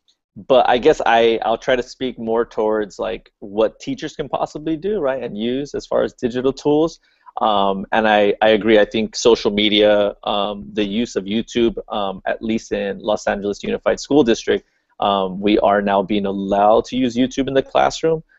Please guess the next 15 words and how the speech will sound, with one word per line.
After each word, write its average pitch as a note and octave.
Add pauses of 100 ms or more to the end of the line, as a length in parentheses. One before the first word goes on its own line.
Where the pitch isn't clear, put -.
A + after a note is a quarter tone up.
(200)
Um, F#2+ (100)
and G2+
for G2+
my A2+
youth, G#2
they G#2+
all G#2+
have G#2
iPads, - (340)
and A2
so G2+
they G2+
can G2
actually G2+
access, -